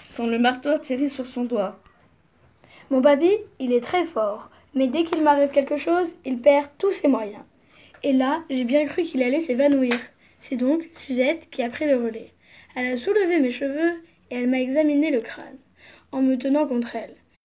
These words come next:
Speaker 2: J'ai senti mes yeux qui commençaient à picoter. En voyant ça, mon grand-père s'est ratatiné comme une éponge. Alors, Suzette a dit : « Bon, ce n'est pas grave,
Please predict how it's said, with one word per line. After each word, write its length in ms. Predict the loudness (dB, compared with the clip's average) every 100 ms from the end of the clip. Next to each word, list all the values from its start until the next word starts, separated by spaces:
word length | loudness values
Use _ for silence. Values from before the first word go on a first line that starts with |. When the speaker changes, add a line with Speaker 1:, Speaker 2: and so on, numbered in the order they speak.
| _ _ -14
Speaker 2:
J'ai 220 | -6 -4
senti 320 | 0 -2 2 4
mes 80 | 4
yeux 340 | 4 2 0 -4
qui 180 | -6
commençaient 440 | -2 2 2 2 2
à 100 | 2
picoter. 560 | 0 -4 -4 -8 -18 -18 _ -18 -6
En 80 | 2
voyant 340 | 4 4 2
ça, 300 | -2 -4 -4 -6 0
mon 140 | 0
grand-père 520 | 2 0 2 2 2
s'est 180 | -4 -6
ratatiné 840 | -4 -2 -2 -4 -4 -2 -2 -4 _
comme 220 | -4 0 2
une 120 | 0
éponge. 440 | -4 -18 -20 -20 _ -20 _ _ _ -10
Alors, 220 | -10 -10
Suzette 420 | -14 -2 4 4
a 80 | 4
dit : « 300 | -2 -8 -14 -16 _ -6
Bon, 280 | 2 2 2
ce 120 | 2
n'est 160 | 2
pas 160 | 2 -2
grave, 320 | 0 0 0